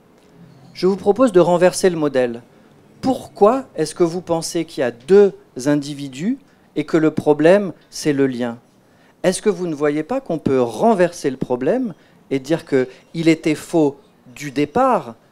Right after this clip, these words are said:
de considérer les deux individus comme séparés ?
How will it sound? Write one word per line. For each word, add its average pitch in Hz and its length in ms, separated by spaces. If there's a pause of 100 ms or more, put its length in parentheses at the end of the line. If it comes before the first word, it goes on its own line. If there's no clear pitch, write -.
(180)
de 139 80
considérer 156 720
les 135 140
deux 135 200
individus 135 600 (240)
comme 127 240
séparés ? 120 600